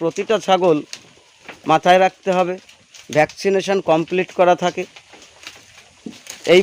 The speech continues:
ভোরের সকালবেলায় দেখতে পাচ্ছেন গতকালকের বিচালি কাটা, এগুলো সমস্ত গতকালকের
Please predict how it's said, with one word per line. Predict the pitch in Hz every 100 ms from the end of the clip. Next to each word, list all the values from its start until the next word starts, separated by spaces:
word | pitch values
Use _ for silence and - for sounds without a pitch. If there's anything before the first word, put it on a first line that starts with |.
| 156
ভোরের | 160 196 208 -
সকালবেলায় | - 190 185 185 165 151 - _ - 156
দেখতে | 175 202 180
পাচ্ছেন | 180 - 180 180 _ - 139
গতকালকের | 165 156 180 180 175 190 170
বিচালি | 175 185 180 185
কাটা, | 170 175 - - _ - - - - - - - - _ - 160
এগুলো | 165 180 180
সমস্ত | 185 185 180 - 175 156
গতকালকের | 160 185 175 175 175